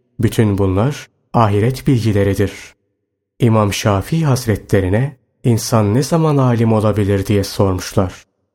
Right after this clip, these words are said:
Cevabında, okuduğu her fenni iyice anladıktan sonra diğerine geçmek ve orada da eksiklerini tamamlamak suretiyle demiştir. Yunan hakimlerinden Calenus'a, "Bir hastalığa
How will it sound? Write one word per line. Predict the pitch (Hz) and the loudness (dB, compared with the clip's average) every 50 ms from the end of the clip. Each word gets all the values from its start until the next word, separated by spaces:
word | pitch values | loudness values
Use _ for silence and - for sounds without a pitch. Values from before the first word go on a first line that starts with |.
| - - | -8 -2
Cevabında, | 101 117 110 104 104 101 98 95 98 95 92 87 101 110 131 131 - _ _ _ _ _ - | 0 2 2 2 2 2 2 0 0 0 0 0 0 -2 -2 -4 -8 _ _ _ _ _ -2
okuduğu | 127 110 - - 120 113 113 110 107 104 | -2 -2 0 -2 0 0 2 2 2 2
her | 98 117 147 160 | 0 0 -2 -4
fenni | - - 139 131 123 120 117 113 | -4 -2 0 0 2 2 2 0
iyice | 107 107 120 151 151 127 - 139 | 0 0 0 0 -2 -2 0 0
anladıktan | 127 117 113 117 117 110 117 - - - 117 107 101 | 0 0 0 0 0 -2 -2 -4 -2 0 0 0 0
sonra | - - - 107 95 92 92 104 120 143 - _ _ _ _ - - 113 | -2 -2 -2 0 0 0 0 0 -2 -2 -6 _ _ _ _ -6 -2 0
diğerine | 139 143 139 123 117 113 107 101 95 | 2 2 2 2 2 2 0 0 0
geçmek | - 104 92 - - - 110 131 135 - - - - _ _ _ - | 0 -2 -4 -4 -2 0 0 0 -2 -4 -12 -18 -20 _ _ _ -2
ve | - 107 101 | 0 2 2
orada | 104 113 120 - - 101 92 - | 2 2 0 0 -2 -2 -2 0
da | 107 120 139 143 - _ _ _ - - | 0 -2 -2 -4 -6 _ _ _ -4 -2
eksiklerini | 120 104 - - - 117 123 - 117 110 107 107 107 - | -2 -2 -2 -4 -6 -4 0 0 2 2 2 0 0 0
tamamlamak | - 110 104 104 101 101 98 95 95 110 135 123 | 0 0 0 0 0 0 0 0 0 -2 -4 -4
suretiyle | - - - 147 131 123 113 - - 113 101 101 98 - | -6 -2 0 0 0 0 -2 -2 -2 0 0 0 0 0
demiştir. | 104 95 92 - - - - 104 95 - - - - _ _ _ _ _ _ _ _ _ _ _ _ _ _ - | -2 -2 -2 -4 -6 -4 -4 -4 -4 -4 -12 -20 -20 _ _ _ _ _ _ _ _ _ _ _ _ _ _ -4
Yunan | - 104 110 113 123 139 165 165 | -2 0 2 2 2 2 0 0
hakimlerinden | 156 147 139 - - 139 131 127 123 120 120 117 113 113 113 110 110 107 | -2 -2 -2 0 0 2 2 2 2 2 2 2 2 0 0 0 0 0
Calenus'a, | 95 - 107 101 104 101 98 90 - - - - 123 135 - - _ _ _ _ _ _ - | 0 0 0 0 0 0 -2 -4 -4 -2 -2 -2 -2 -2 -4 -8 _ _ _ _ _ _ -6
"Bir | 120 123 165 | -2 0 2
hastalığa | 165 131 101 - - - 117 101 95 92 98 117 139 160 | 2 0 -2 -2 -4 -2 -2 -2 0 0 0 -2 -2 -4